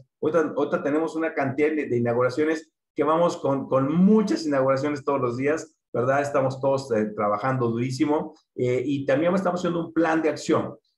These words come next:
Se llama Plan de Acción de noventa Días, donde tú vamos a planear todas tus acciones para que llegues y te conviertes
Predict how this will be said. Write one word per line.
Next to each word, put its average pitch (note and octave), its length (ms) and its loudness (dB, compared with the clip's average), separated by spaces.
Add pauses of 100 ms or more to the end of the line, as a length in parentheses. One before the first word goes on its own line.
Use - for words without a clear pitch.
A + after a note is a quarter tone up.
Se - 140 -2
llama D3+ 220 0
Plan D3+ 200 2
de D3 80 2
Acción C#3+ 240 0
de C#3 60 -2
noventa B2 400 0
Días, C3+ 260 0
donde G2+ 240 -2
tú D#3+ 400 0 (140)
vamos C3 300 0
a A#2 100 -2
planear A#2 320 -2
todas F#3+ 300 0
tus C3 80 0
acciones D#3 340 -2
para A2+ 240 -2
que B2 80 -6
llegues C3+ 160 -2
y - 60 -10
te A#2 100 -4
conviertes B2 480 -4